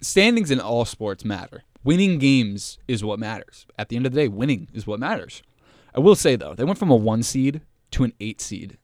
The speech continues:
and made the finals as an eight seed. So I would go out on a limb and say I'm not too,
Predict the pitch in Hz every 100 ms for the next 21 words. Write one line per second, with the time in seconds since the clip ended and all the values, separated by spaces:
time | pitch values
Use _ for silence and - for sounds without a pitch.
0 | _ 123 120 120 107 - 104 95 92 90
1 | - - - 98 - - - 107 - _
2 | _ _ _ - 143 123 113 - _ -
3 | _ _ - 147 202 208 233 160 160 165
4 | 151 147 131 117 117 107 101 - 104 101
5 | - _ _ 127 147 143 143 135 - _
6 | - - 151 131 117 107